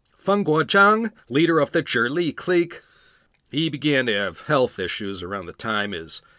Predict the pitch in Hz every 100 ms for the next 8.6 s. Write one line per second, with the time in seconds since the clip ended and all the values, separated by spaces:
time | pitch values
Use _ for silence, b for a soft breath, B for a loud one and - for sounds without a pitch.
0 | b b - 139 123 113 123 95 - 127
1 | 110 87 82 - 127 113 98 87 95 131
2 | 120 98 80 - 95 104 104 98 90 95
3 | 90 - 73 71 - _ - 127 120 131
4 | 131 127 123 127 113 123 120 143 135 -
5 | 90 92 104 101 90 92 95 85 143 120
6 | 98 98 b b b b b _ - 156
7 | 160 175 170 151 147 143 147 160 - -
8 | 127 113 107 101 98